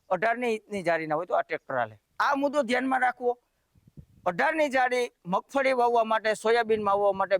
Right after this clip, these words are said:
બેસ્ટ જાડી છે. શું કામ એને વીસ ની જાડીનો કરો? બે ઇંચમાં તમને ફેર શું પડવાનો? બે ઇંચમાં તમારા બધાય હાથી જોઈએ એવા થશે નહીં. અને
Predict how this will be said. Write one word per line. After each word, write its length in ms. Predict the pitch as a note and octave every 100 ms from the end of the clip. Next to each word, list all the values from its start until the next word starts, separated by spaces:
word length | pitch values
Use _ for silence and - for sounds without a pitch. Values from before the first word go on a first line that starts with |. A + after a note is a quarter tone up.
| F3+
બેસ્ટ 260 | A3 - G3
જાડી 240 | F3 F3 E3
છે. 160 | E3 - - _
શું 120 | B3 C4
કામ 180 | C4
એને 120 | B3 F#3+
વીસ 180 | G#3+ -
ની 120 | A3 F#3+
જાડીનો 260 | F#3 F3
કરો? 200 | F3+ F3
બે 140 | E3 B3+ C4+
ઇંચમાં 280 | - A#3+ B3
તમને 220 | B3 A#3+ -
ફેર 180 | B3+ B3 G3
શું 140 | F#3
પડવાનો? 360 | C3 B2 A2 - - - - - - -
બે 120 | F#3+ B3 B3+
ઇંચમાં 280 | A3 G#3 G3+
તમારા 340 | G3+ G3 E3+ E3
બધાય 260 | E3+ F3+
હાથી 260 | F3 - F3 -
જોઈએ 240 | E3+ F3
એવા 180 | D3 D3
થશે 360 | B2+ B2 F3+ F3
નહીં. 240 | E3+ D3+ - - -
અને 120 | E3+